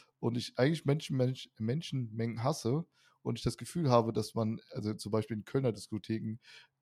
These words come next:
die Leute sehr auf Krawall gebürstet sind, gehe ich da nicht so gerne hin. Weil, also es gibt nur zwei Sachen, wo man eigentlich in eine Disco geht. Entweder man ist mit einer Jungsgruppe da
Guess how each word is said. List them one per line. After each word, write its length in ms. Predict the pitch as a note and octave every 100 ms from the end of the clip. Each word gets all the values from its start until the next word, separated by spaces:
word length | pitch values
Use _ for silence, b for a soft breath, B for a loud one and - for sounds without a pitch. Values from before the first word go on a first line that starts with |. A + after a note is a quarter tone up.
| _ -
die 180 | A#2 G#2+
Leute 340 | A2+ B2 B2+
sehr 200 | A2 B2
auf 100 | A#2
Krawall 340 | - G#2+ C#3
gebürstet 480 | E3 G2+ G#2+ - G#2+ - -
sind, 520 | B2+ G#2 D3+ G#3+ - _ _ _ _ _ _
gehe 100 | C3
ich 80 | C3
da 120 | C3+
nicht 140 | A#2+ -
so 100 | G2
gerne 240 | F#2+ F#2
hin. 200 | F2 F2+ _ _ _ _ _ _ _ _ -
Weil, 180 | A#2 C3+
also 160 | C3
es 60 | B2
gibt 140 | D#3+
nur 80 | E3
zwei 260 | - C#3+ C#3+
Sachen, 240 | D3+ D#3
wo 80 | C#3
man 140 | B2+
eigentlich 220 | B2 C3+ C3+
in 80 |
eine 80 | A2+
Disco 320 | A2 C#3+ F3+
geht. 260 | E3+ F#3 F#3
Entweder 300 | C3+ C#3 C#3
man 140 | B2
ist 160 | B2+ -
mit 120 | B2+
einer 120 | A#2+
Jungsgruppe 440 | A2 D3+ - F3 E3
da 260 | E3 E3+